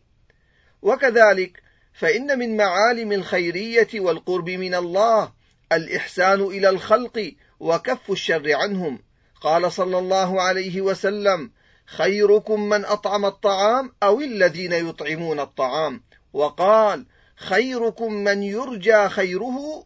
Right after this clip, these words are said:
ويؤمن شره". قال الشيخ السعدي: "المؤمنون يتفاوتون في الخيرية ومحبة الله والقيام بدينه، وهم في ذلك درجات،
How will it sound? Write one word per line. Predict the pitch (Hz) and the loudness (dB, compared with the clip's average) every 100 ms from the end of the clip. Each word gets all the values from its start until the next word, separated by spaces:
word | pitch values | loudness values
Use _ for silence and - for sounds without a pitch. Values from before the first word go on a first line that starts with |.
| - | -6
ويؤمن | 165 160 226 - 170 156 139 | 0 0 0 -8 -6 -4 -4
شره". | - 175 156 147 - _ _ _ _ _ _ - | -4 -4 -2 -4 -4 _ _ _ _ _ _ -2
قال | 240 247 | 2 2
الشيخ | - 226 196 | 0 0 -2
السعدي: | 175 - 151 151 180 - _ _ _ _ _ _ - | -2 -2 0 -2 -8 -16 _ _ _ _ _ _ -2
"المؤمنون | 185 196 233 214 220 220 262 254 240 - | 0 0 -2 -2 -2 -2 -2 -2 -2 -4
يتفاوتون | 196 196 226 208 196 208 190 185 180 247 220 180 | 2 2 4 2 2 2 4 2 0 -2 -2 -2
في | 196 | -4
الخيرية | 180 - 180 170 214 233 226 - | -6 -4 -2 -4 -6 0 0 2
ومحبة | 196 175 175 - 220 180 190 190 | 0 0 -2 -4 -6 -4 -6 -6
الله | 175 196 247 233 | 0 2 2 0
والقيام | 196 175 156 170 180 190 175 | -2 -4 -4 -2 0 0 -2
بدينه، | 151 151 170 196 160 139 _ _ _ _ _ | -10 -10 -8 -8 -8 -10 _ _ _ _ _
وهم | 233 294 247 | -6 -4 -4
في | 175 185 | -6 -4
ذلك | 165 214 208 180 170 | 4 6 6 2 -2
درجات، | 160 156 151 175 202 170 | 0 0 0 2 2 0